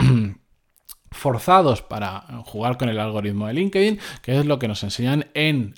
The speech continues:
algunos, no en todos, por supuesto, de estos cursos de LinkedIn. De hecho, hay, hay otras personas que, que yo he conocido a alguna persona que se dedica profundamente a generar, eh, leads o generar posibles clientes para otras empresas a través de LinkedIn,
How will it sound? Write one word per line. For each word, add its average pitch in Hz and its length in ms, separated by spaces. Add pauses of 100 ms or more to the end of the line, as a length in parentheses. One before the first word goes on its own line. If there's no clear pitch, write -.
algunos, 127 680
no 107 100
en 98 100
todos, 120 320
por 92 180
supuesto, 123 480 (300)
de 113 120
estos - 240
cursos 110 320
de 113 60
LinkedIn. 104 320
De 101 80
hecho, 131 180
hay, 117 140
hay 123 120
otras 117 200
personas 131 440
que, 95 260 (160)
que 104 180
yo 117 120
he - 20
conocido 135 400
a 127 40
alguna 127 440
persona 131 400
que 117 100
se - 120
dedica 117 500 (320)
profundamente 156 1200
a 143 420
generar, 117 840 (120)
eh, 107 320
leads 143 600
o 104 80
generar 123 640
posibles 127 540
clientes 131 440
para 104 200
otras 107 200
empresas 113 320
a 92 60
través 92 220
de 107 60
LinkedIn, 190 420